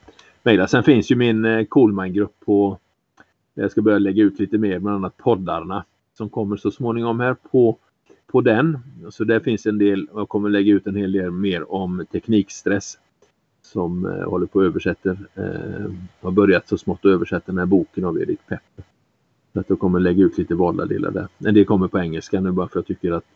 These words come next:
att de som kan läsa engelska ska faktiskt göra det, för det är så otroligt intressant. Otroligt intressant. Eh, så där kan man nå mig. På mailen är bäst.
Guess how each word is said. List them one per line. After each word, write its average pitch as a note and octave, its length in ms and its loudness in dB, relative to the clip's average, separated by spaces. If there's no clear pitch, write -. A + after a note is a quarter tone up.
att G2 240 -4
de G#2 140 0
som G2 140 -6
kan G2+ 200 0
läsa F#2 280 -2
engelska E2+ 360 -6
ska F#2 140 -10
faktiskt - 360 -10
göra F#2 300 4
det, F2+ 200 0
för - 60 -18
det F#2 60 0
är E2+ 60 -2
så - 200 -8
otroligt G2+ 560 2
intressant. - 340 -18
Otroligt G#2+ 600 2
intressant. - 420 -10
Eh, G#2+ 260 0
så - 160 0
där D3 200 4
kan D3 160 2
man D3+ 140 2
nå G2+ 160 -2
mig. A#2 220 -4
På B2 120 -2
mailen G2 380 0
är G#2+ 40 0
bäst. - 340 -4